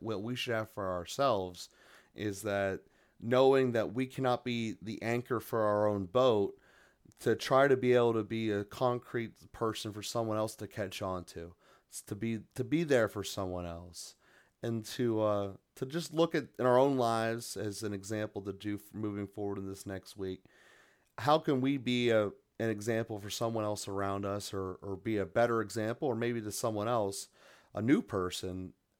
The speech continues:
that we can create a relationship and be able to be there? Because we all are going to have hardships. We all are gonna have struggles, as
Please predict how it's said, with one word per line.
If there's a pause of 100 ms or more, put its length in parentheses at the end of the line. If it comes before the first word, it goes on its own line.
(120)
that
we
can
create
a
relationship (500)
and
be
able
to
be
there?
Because (320)
we
all
are
going
to
have
hardships.
We
all
are
gonna
have
struggles,
as